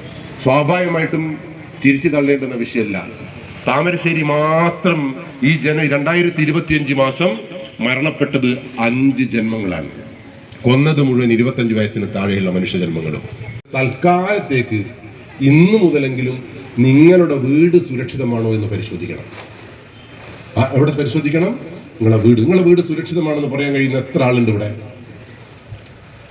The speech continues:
നിങ്ങളെ വീട് സുരക്ഷിതമല്ല എങ്കിൽ നിങ്ങളെ കഴുത്തിന് എന്തെങ്കിലും പട്ടീസാറ്റ് ഒട്ടിച്ചോളി.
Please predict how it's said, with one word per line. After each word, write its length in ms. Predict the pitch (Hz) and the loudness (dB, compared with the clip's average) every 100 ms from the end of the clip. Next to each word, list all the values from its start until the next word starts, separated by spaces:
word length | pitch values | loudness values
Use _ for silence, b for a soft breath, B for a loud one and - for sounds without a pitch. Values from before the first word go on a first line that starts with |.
| 110 | 2
നിങ്ങളെ 180 | 135 135 | 4 6
വീട് 240 | 139 151 | 4 4
സുരക്ഷിതമല്ല 680 | - 143 139 147 135 139 139 | 0 -2 0 0 0 2 2
എങ്കിൽ 460 | 131 123 143 202 - - - - | 2 0 0 0 -4 -14 -14 -2
നിങ്ങളെ 420 | 117 131 127 117 113 | 2 2 2 0 2
കഴുത്തിന് 360 | 117 120 147 120 | 2 2 0 -4
എന്തെങ്കിലും 300 | 120 117 110 | -2 -2 -2
പട്ടീസാറ്റ് 480 | 104 131 120 104 | -4 -2 -2 -2
ഒട്ടിച്ചോളി. 440 | 101 - - 78 | -4 -4 -6 -6